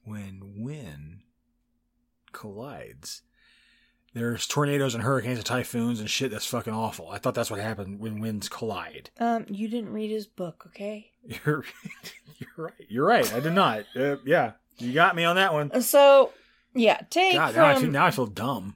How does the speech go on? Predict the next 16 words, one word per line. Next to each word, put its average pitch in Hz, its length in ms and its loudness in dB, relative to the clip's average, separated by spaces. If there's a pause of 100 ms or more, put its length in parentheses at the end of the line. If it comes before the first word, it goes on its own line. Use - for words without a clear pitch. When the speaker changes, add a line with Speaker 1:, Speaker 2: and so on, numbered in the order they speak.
(120)
Speaker 2:
take 359 400 4
from 294 300 2
this 247 260 2
what 202 220 4
you 180 120 -6
will, 151 340 -2 (440)
but 202 140 8
it 247 60 8
gets 269 220 4
even 226 300 4
weirder 180 320 4
than 147 220 -6
that. - 320 -14 (100)
Here's 302 420 4
some 269 180 2
more 220 400 6